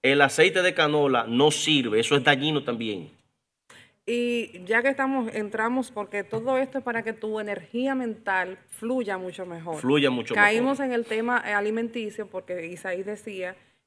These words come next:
Speaker 2: que una de las maneras de nosotros poder equilibrar nuestra energía mental también es lo que nosotros comemos. Y hay un refrán que dice, "Dime lo que tú comes y te diré que tú eres".
Speaker 1: Exactamente.
Speaker 2: O sea, entonces, eh, Isaí, una pregunta que te iba a hacer.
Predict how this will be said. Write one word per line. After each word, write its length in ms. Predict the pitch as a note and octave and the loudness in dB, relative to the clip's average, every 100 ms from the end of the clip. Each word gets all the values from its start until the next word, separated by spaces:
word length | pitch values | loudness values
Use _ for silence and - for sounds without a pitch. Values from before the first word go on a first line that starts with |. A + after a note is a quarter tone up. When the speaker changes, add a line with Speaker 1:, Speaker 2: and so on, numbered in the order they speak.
| - | -8
Speaker 2:
que 120 | F#3 | -6
una 160 | F#3+ G#3 | -4 -2
de 80 | |
las 140 | G#3+ G#3+ | -2 -4
maneras 500 | G#3+ G#3 G3 F#3 F#3 | -4 -4 -4 -6 -6
de 80 | F3+ | -8
nosotros 320 | E3+ F3 G3 | -10 -12 -6
poder 200 | G3+ G3+ | -4 -2
equilibrar 400 | G3+ G#3 G3+ G3+ | -4 -6 -4 -4
nuestra 420 | G3+ G3 F#3+ G3 | -4 -6 -6 -8
energía 340 | F#3 E3+ G#3 G#3 | -8 -8 -8 -6
mental 480 | G#3+ G3+ G3 F3+ F#3 | -8 -8 -6 -6 -6
también 440 | F3+ F3+ F#3 F#3+ | -10 -8 -6 -6
es 200 | G3+ - | -8 -8
lo 100 | F#3 | -8
que 60 | F3+ | -8
nosotros 360 | E3+ F3 F3+ | -8 -8 -8
comemos. 480 | F3 G3+ C#4 F#3 D#3+ _ _ _ - | -6 -6 -6 -8 -12 _ _ _ -2
Y 60 | |
hay 80 | A3 | 2
un 60 | B3+ | 4
refrán 280 | B3+ A#3 A#3 | 2 2 0
que 100 | A#3+ | 0
dice, 240 | A3 A3 G3+ | -2 -4 -6
"Dime 200 | G#3 A#3 | -4 -2
lo 100 | A3+ | -2
que 100 | A3 | -4
tú 100 | A#3 | -4
comes 260 | G#3+ A3 | -6 -6
y 40 | A3+ | -6
te 120 | F#3+ | -6
diré 220 | E3+ E3 | -6 -6
que 100 | E3+ | -6
tú 140 | E3 A#3 | -4 -4
eres". 300 | A#3+ E3 - - | -4 -6 -10 -4
Speaker 1:
Exactamente. 840 | G#2+ G2+ A#2 A2+ - G#2+ D#2 B1 - | -4 -2 -2 -2 -2 -4 -4 -8 -8
Speaker 2:
O 20 | |
sea, 80 | - | -6
entonces, 520 | G#3 A#3+ B3 C4 A#3 - | -2 -2 0 -2 -4 -6
eh, 260 | A3 G#3 F3+ | -2 -2 -4
Isaí, 420 | A3 A3 G3+ F#3+ | -6 -2 -4 -4
una 140 | G3 | -6
pregunta 460 | G#3 A3+ F#3 E3+ F3+ | -6 -8 -8 -10 -10
que 80 | E3 | -10
te 80 | E3+ | -12
iba 80 | |
a 40 | F#3+ | -14
hacer. 360 | - - - | -14 -16 -16